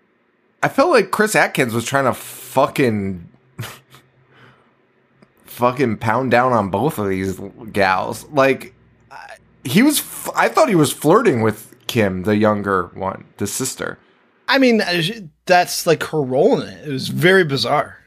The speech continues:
Speaker 2: She's, <laughs> someone can correct me if I'm wrong, but I'm pretty sure she is not of age. She's the younger sister.
Speaker 1: I mean, she looks younger. I mean, it was actually kinda weird, like, 'cause I was like, "Oh, she does not," I mean, everyone else looks like th-, thirty-eight years old, but, um, she looked especially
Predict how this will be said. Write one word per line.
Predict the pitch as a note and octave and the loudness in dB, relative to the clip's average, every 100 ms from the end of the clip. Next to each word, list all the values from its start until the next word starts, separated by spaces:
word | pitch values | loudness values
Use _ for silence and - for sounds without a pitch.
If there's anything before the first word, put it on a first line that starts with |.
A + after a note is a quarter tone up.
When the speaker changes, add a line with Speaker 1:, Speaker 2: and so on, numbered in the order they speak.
| _ | _
Speaker 2:
She's, | - C#3+ B2 C3 - _ | -10 -8 -10 -16 -20 _
<laughs> | _ - B2+ - | _ -4 -4 -2
someone | D3+ G3+ B3+ | -2 0 2
can | G3 | 2
correct | G#3+ | 0
me | G#3 | 0
if | D#3 | 0
I'm | C#3+ | 0
wrong, | C#3+ A#2 | 0 -2
but | |
I'm | A#2 | -4
pretty | - D#3+ | -6 -6
sure | D3+ D3 | -4 -4
she | B2+ C3 | -4 -6
is | A#2 A2 | -8 -10
not | B2 A#2 | -10 -10
of | A2+ | -10
age. | G#2 - - - | -16 -16 -14 -12
She's | D3 D3+ | -8 -6
the | B2+ | -6
younger | C3 B2+ A#2 | -6 -6 -10
sister. | A#2+ A#2 - C3+ _ _ C3+ - | -16 -16 -18 -20 _ _ -20 -4
Speaker 1:
I | F3 | 0
mean, | G3 F#3 | 4 4
she | - G#3 | 4 2
looks | E3 A#2+ A#2+ F3 F#3 - | 2 2 4 4 2 0
younger. | G#2 F#2+ F#2 G2+ | 2 2 2 2
I | G#2+ | 4
mean, | A#2+ | 2
it | B2 | 2
was | C3 | 2
actually | B2 C#3 - A2+ | 2 2 0 0
kinda | B2 G#2 | 0 0
weird, | G2+ G#2+ F2 | 2 2 0
like, | F#2 F#2 | -4 -2
'cause | G2+ | 2
I | G2+ | 4
was | G2 | 4
like, | G2 F#2+ | 2 2
"Oh, | A2+ F#2+ | 0 0
she | - | -2
does | A#2 C3+ G2+ | -2 -2 0
not," | G2+ G#2 - - _ - | 2 2 0 -8 _ -4
I | B2+ | 0
mean, | B2+ | 2
everyone | C3+ C#3 B2+ | 4 4 4
else | A#2+ - | 2 0
looks | G2 - | -4 -2
like | G2 | -2
th-, | - - - _ _ | -6 -18 -20 _ _
thirty-eight | - G#2 G#2 G2+ G2+ | -2 0 2 0 0
years | G2 F2+ | -2 2
old, | G2 F2+ F#2+ - | 0 0 -4 0
but, | F#3+ - - - - - _ _ - | 0 0 -6 -20 -20 -20 _ _ 0
um, | G#2+ G2 F#2 | 2 4 2
she | E2 - C3 | -2 2 4
looked | C#3 A2+ - | 4 2 2
especially | G#2 - - G#2 - G2 F#2+ F#2 F2+ F2 | -4 -2 0 0 2 0 0 0 -4 -8